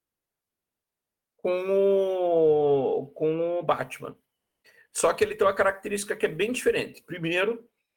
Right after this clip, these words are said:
que o Batman se veste de preto e ele se veste de prateado. E aí, quando, uma vez eu lembro que, acho que tem até num quadrinho, ele fala isso num, num, numa das historinhas lá,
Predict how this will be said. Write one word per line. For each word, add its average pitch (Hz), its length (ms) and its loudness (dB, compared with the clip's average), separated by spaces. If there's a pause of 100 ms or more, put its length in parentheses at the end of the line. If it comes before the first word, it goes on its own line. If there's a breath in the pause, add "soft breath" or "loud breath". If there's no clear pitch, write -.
(360)
que 160 120 0
o 147 100 2
Batman 135 500 0
se 127 140 -8
veste 123 260 -2
de 170 100 -8
preto 160 440 -2
e 180 80 -2
ele 175 160 -4
se - 120 -10
veste 143 260 -2
de 151 80 -8
prateado. - 720 -2 (760)
E 113 160 0
aí, 127 400 2
quando, 123 640 0
uma 113 240 -2
vez 139 260 -2
eu 143 80 2
lembro 123 560 -2
que, 101 560 -10 (240)
acho - 160 -6
que - 100 -14
tem 220 300 -4
até 151 240 -2
num 131 180 -4
quadrinho, 113 760 -4
ele - 180 -6
fala 135 380 -2
isso 107 280 -12
num, 104 200 -8 (120)
num, 98 560 -8
numa 101 300 -4
das 87 200 -4
historinhas 110 640 -2
lá, 104 260 -2